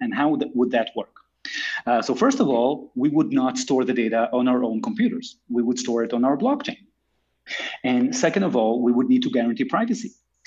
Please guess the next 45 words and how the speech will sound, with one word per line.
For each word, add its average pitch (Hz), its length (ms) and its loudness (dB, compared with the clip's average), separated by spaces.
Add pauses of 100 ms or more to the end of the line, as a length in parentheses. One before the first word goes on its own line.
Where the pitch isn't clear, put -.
(240)
So 131 140 0
there's 131 200 4
a 147 60 4
little 302 200 6
misconception - 880 0
that 113 140 -4
a 113 60 -4
public 185 380 2
blockchain 123 460 0
is 104 100 -4
not 120 180 -4
private. 117 360 -2 (340)
Uh, 117 300 -2
and, 123 260 0
and 127 140 2
it's - 160 -2
just 185 260 -2
a 165 40 0
choice 143 300 2
of 135 140 0
word, - 280 -8
and, 110 180 -2
and 117 100 0
it, 127 180 0
that's 135 240 0
not 123 140 0
true. - 320 -6
It's - 160 -8
a - 20 0
misconception 143 640 0
in 160 80 2
the 160 60 2
market. 117 440 0 (540)
You 127 220 2
have 151 340 0
privacy 156 520 2
in 156 100 0
private 143 280 0
blockchains, 127 520 2
and 110 80 0
you 107 40 -4
can 120 120 0
have 120 280 -2
privacy 120 720 0
on 117 280 -2